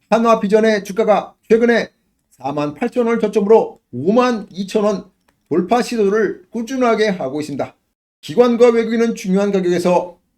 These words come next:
한화 비전을 오십만 주 이상 순매수를 이어가고 있죠.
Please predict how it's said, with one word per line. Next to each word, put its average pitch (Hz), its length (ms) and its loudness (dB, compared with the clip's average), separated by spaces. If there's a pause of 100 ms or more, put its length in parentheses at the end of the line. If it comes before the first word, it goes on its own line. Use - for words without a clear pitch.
(240)
한화 143 360 -2
비전을 220 560 2 (480)
오십만 240 560 0
주 247 60 -2
이상 240 440 -2
순매수를 240 760 -4
이어가고 165 360 -2
있죠. 170 400 -2